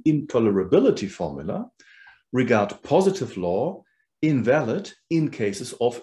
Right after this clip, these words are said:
intolerable injustice. This is another necessary connection between law and morality,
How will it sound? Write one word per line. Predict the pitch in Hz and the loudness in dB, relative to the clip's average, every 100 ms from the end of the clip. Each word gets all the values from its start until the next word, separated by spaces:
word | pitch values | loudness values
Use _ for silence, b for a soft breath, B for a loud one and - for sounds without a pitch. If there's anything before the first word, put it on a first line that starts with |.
| - | 0
intolerable | 117 113 113 110 104 101 95 107 110 - | 2 2 0 0 2 2 2 -2 -4 -6
injustice. | 98 78 67 - - - - - _ _ _ _ _ _ - - | -6 -4 -8 -10 -14 -16 -16 -18 _ _ _ _ _ _ -18 2
This | 143 160 | 4 6
is | 147 151 - _ _ - | 4 4 -2 _ _ 2
another | 156 196 214 113 - - _ - | 6 6 6 4 0 -10 _ -2
necessary | 113 113 - 104 | -2 -2 -2 -2
connection | 101 104 90 - 110 | 0 -2 -2 -4 -2
between | 107 - 110 104 | -2 2 2 4
law | 98 95 | 2 0
and | 95 98 | -2 -4
morality, | 98 95 85 78 110 214 | -2 -2 -4 -6 -4 -4